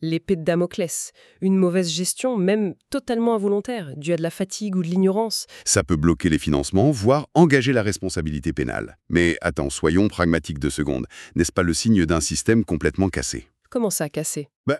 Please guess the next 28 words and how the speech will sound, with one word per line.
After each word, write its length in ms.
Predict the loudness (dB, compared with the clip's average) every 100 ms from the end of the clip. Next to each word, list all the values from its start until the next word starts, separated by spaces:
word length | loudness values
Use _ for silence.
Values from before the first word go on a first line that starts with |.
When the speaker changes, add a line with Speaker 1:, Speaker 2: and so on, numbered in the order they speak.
| _
Speaker 2:
on 120 | 0
parle 260 | 2 2 4
de 120 | 2
gens 220 | 4 2
qui 160 | 2 -2
veulent 200 | 0 0
juste 420 | 2 0 0 2
nettoyer 480 | 2 2 2 0 2
des 120 | 0
plages 400 | -2 0 0 0 -4 -8
ou 80 | -8
faire 260 | 0 2 2
jouer 240 | 2 2
des 140 | 2
gamins 260 | 2 4 4
au 120 | 4
foot. 540 | 0 -6 -6 -10 -16 _ _
Et 140 | 2
on 80 | 4
leur 160 | 2 2
balance 400 | 2 2 2 2
des 100 | 0
responsabilités 760 | 0 -2 -2 0 0 0 2
légales 380 | 2 2 2 2
dignes 340 | 0 2 4 4
d'une 160 | 2
petite 320 | 0 -2 0 0
entreprise. 540 | 0 0 2 0 -4